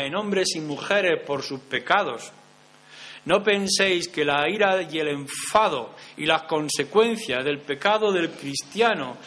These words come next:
pasan desapercibidas delante del Señor. Me atrevería a decir, a la luz de las palabras, que el pecado del creyente es más terrible y más doloroso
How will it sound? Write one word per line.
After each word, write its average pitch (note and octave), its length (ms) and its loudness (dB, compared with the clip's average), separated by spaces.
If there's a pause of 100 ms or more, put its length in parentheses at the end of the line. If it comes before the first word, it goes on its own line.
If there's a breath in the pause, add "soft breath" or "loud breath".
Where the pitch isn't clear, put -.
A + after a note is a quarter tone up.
(260 loud breath)
pasan E3+ 480 0
desapercibidas C#3+ 1120 -2 (280 loud breath)
delante D3+ 880 0
del C3+ 220 2
Señor. B2+ 640 -8 (680 loud breath)
Me D#3 140 -2
atrevería F3 720 2
a F3 40 -4
decir, F3+ 480 0
a D#3 60 4
la C#3+ 140 0
luz G3+ 260 4
de G3 80 4
las F#3 220 2
palabras, D#3+ 460 0
que D3 120 -4
el C3+ 140 -4
pecado A3 680 2
del E3+ 240 0
creyente D#3+ 800 0
es D3+ 140 -2
más G#3+ 440 0
terrible F#3+ 880 2
y C#3 120 -2
más G3+ 440 0
doloroso D3 840 2